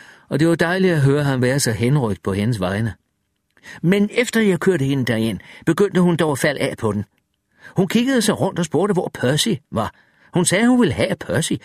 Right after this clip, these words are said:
at Percy skulle i kagedåsen. Jeg kiggede på mit maleri,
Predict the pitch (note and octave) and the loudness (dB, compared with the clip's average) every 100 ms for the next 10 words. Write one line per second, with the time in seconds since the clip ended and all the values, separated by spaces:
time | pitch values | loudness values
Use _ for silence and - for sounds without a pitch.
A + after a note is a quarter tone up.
0 | - - D3+ C3+ F#3 G#3+ B3+ G3+ C#3+ - | -6 -6 -4 -2 -2 0 -2 0 0 -2
1 | A2 F#3+ E3 F#2+ - - - _ _ _ | -4 -2 -2 -2 -6 -10 -16 _ _ _
2 | _ _ _ _ _ _ _ _ _ _ | _ _ _ _ _ _ _ _ _ _
3 | - D3+ - E3 F3 D3+ D3+ D3+ C#3 C#3+ | -6 -4 0 2 0 2 0 0 0 0
4 | C3+ A2+ C#3+ | 0 0 -2